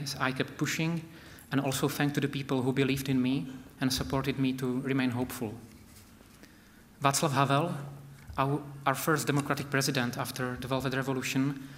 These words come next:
once said that hope is not the same thing as optimism. It is not the conviction that something will turn out well, but the certainty that something makes sense,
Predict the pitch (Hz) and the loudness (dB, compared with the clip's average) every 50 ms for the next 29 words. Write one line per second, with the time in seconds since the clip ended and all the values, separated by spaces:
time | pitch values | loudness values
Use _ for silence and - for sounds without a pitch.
0 | - - - - - - - - 135 135 143 135 - - 143 143 139 135 147 139 | -16 -18 -18 -20 -20 -10 -2 2 4 4 4 4 4 4 4 2 2 2 0 0
1 | 143 143 - 139 107 120 139 143 143 143 - 139 131 143 139 135 131 135 147 - | -2 -4 -6 -4 0 2 2 2 2 0 0 0 2 2 2 2 2 0 2 2
2 | - - 139 143 139 143 - 143 135 139 139 - - - - - - 131 127 123 | 2 4 2 2 0 0 0 0 0 2 0 -2 -4 -4 -4 -2 0 2 2 2
3 | 117 120 120 143 175 175 - - - - - - - - - - - - - - | 0 0 -2 -2 -4 -6 -8 -12 -16 -18 -20 -20 -20 -20 -20 -20 -20 -20 -20 -20
4 | - - - - - 135 - 151 131 151 147 131 147 143 156 147 139 147 147 - | -20 -20 -8 -4 -2 -2 0 0 0 0 2 2 0 0 2 2 2 2 2 0
5 | - - 131 127 123 127 127 - 139 131 131 - 143 139 131 135 139 131 131 - | 0 2 2 2 2 2 0 0 0 0 0 0 2 2 2 4 2 0 2 0
6 | 135 135 139 135 143 139 139 123 123 123 123 139 156 165 - - - - - - | 2 2 2 2 2 2 2 2 2 2 2 0 -2 -4 -6 -10 -16 -20 -20 -20
7 | - - - - - - - 135 131 143 139 - - 147 139 139 139 135 139 131 | -20 -20 -20 -20 -14 -6 -4 -2 0 2 2 2 2 2 0 0 0 0 0 2
8 | - 139 139 135 135 127 - - - 139 131 127 - 143 139 135 135 131 131 131 | 0 0 0 0 0 -2 -2 -2 0 0 0 -2 0 2 2 4 4 2 2 0
9 | - - 123 123 123 117 - - | 0 0 0 -2 -2 -4 -6 -6